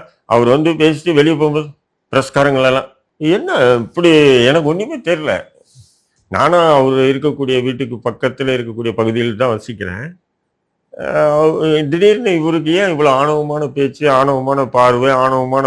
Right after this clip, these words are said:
பாடி லாங்குவேஜ், எ-, எப்படி வந்ததுன்னு தெரியல. இது ச-, இது எப்படி ஆச்சுன்னு சொன்னோமா, எல்லா இடத்துலயும் குட்டி பகவதிகள். வட சென்னையா சேகர்பாபு தான், அது கார்பரேஷனா இருக்கட்டும், அதாவது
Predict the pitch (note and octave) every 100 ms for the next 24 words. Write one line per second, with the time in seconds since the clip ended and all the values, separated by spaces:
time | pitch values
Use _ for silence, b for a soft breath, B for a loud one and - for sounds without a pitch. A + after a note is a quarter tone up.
0 | A#2+ A#2+ B2+ A#2+ A#2+ A2+ A2 G#2 G#2 B2
1 | C3 _ - D3 D#3+ D3+ F3+ G3 F3 D3+
2 | D3 A#2 F#2+ F#2+ B2+ D#3 D3+ - D#3+ A2
3 | A#2+ B2+ A#2+ D#3 C3+ A#2 F3 C3+ C3 A#2+
4 | B2+ A#2 F#2+ F2+ G#2 A2+ - _ _ -
5 | C3 E3 D3+ C3+ D#3+ D3 C#3 D3+ A#2+ G2
6 | G2 E2+ D#2+ - - G#2+ D3+ D#3 D3+ B2+
7 | B2 B2+ F#2 B2+ A#2+ G#2+ G2 G#2 - _
8 | _ - F2+ F#2 F2+ G2+ G#2+ G#2 - G2
9 | F2+ F2+ F2 F2 - _ _ _ _ -
10 | F#2+ G#2+ G#2+ G#2